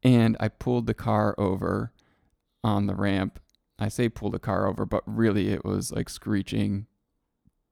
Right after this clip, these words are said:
car and, like, skidding rocks as I put the car in park. I didn't turn the car off. My family was in the car, people. And I opened the door, I got out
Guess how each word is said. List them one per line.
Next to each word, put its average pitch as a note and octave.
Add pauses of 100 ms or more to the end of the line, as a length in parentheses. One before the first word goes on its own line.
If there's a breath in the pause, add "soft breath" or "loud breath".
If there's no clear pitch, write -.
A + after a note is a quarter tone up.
(180)
car G2+ (140)
and, G2
like, A#2
skidding G2+ (540 loud breath)
rocks G#2 (320)
as G#2+
I G#2 (160)
put - (260)
the -
car F#2+
in G#2+
park. - (500)
I -
didn't C#3
turn C3
the A2+
car G2+
off. G2 (840)
My A#2
family D#3+
was G2+
in G2
the G2+
car, F#2
people. G#2 (960)
And A2+ (100)
I A2+ (100)
opened B2+
the B2+
door, G2+ (560)
I A2+
got G2+
out G2